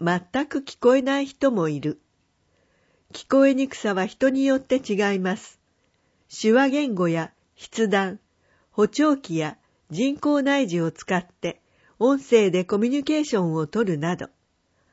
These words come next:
その人が使いやすい方法を確認してコミュニケーションを取りましょう。九、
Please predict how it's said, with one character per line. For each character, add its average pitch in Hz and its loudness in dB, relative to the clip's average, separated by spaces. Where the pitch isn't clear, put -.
そ 233 4
の 285 2
人 254 0
が 208 0
使 - -2
い 277 0
や 285 0
す 285 -6
い 226 0
方 226 4
法 240 4
を 220 -2
確 226 -4
認 220 -2
し - -16
て - -6
コ 196 0
ミ 233 2
ュ 254 -2
ニ 294 -2
ケ 320 0
ー 330 -2
シ 269 -2
ョ 208 2
ン 175 -2
を 160 -2
取 170 -4
り 180 0
ま 185 -2
し - -8
ょ 151 -4
う。 - -14
九、 208 0